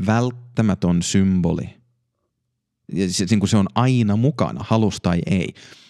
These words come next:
jos aletaan puhumaan siitä, että minkälaiseksi haluaa muuttua ihmisenä, minkälaisen elämäntaparemontin haluaa tehdä tai minkälainen kannattaisi tehdä,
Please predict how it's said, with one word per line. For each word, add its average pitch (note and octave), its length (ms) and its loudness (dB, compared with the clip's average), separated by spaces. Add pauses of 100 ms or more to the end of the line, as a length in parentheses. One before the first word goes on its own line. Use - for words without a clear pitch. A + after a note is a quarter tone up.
(220)
jos G#2 280 2
aletaan F#2 420 0
puhumaan F2 460 0
siitä, F2+ 340 0
että D#2 180 -8 (240)
minkälaiseksi F2+ 760 0
haluaa F2+ 380 0
muuttua A2+ 580 0
ihmisenä, F2+ 600 -4
minkälaisen G2+ 720 0
elämäntaparemontin F2 1120 0
haluaa F#2 440 0
tehdä F2 240 -4
tai F2+ 200 -2
minkälainen E2 520 -2
kannattaisi G2 640 -2
tehdä, F2 220 -4